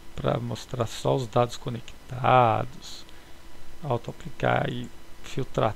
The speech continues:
tudo. Olha que maluquice. Mas tudo bem, pessoal. Então isso é, é, é, e são grandes opções que vocês têm, mas que eu não,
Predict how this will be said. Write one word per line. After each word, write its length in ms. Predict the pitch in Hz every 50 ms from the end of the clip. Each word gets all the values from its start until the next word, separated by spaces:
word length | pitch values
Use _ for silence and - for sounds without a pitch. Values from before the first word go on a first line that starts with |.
| - - -
tudo. 240 | 123 123 131 127 180
Olha 120 | 233 302 -
que 160 | - - 143 - -
maluquice. 680 | 143 139 143 139 120 110 - - - 139 113 - - - - - - - - - - - - - - - - -
Mas 180 | 285 285 -
tudo 200 | - - 285 202
bem, 160 | 147 135 127 120
pessoal. 380 | - 143 - - - 160 147
Então 300 | 131 117 - 180 196 196
isso 260 | 196 190 175 - -
é, 340 | 202 196 190 190 196 - -
é, 180 | 175 170 170 196 190 - - - - - - - - - - - - - - - - - - - - - - - - - - - - - - - -
é, 720 | 160 139 127 123 127 127 127 127 123 120 117 120 120 131
e 120 | 156 151 139
são 260 | - - - 180 160
grandes 400 | 139 135 127 156 180 190 170 156
opções 520 | 180 165 - - 135 - - 151 143 131
que 100 | - -
vocês 440 | 135 135 143 135 - - 156 139 -
têm, 340 | - - 135 123 123 139 156
mas 240 | 160 160 165 160 -
que 100 | - -
eu 40 | 190
não, 260 | 214 262 262 170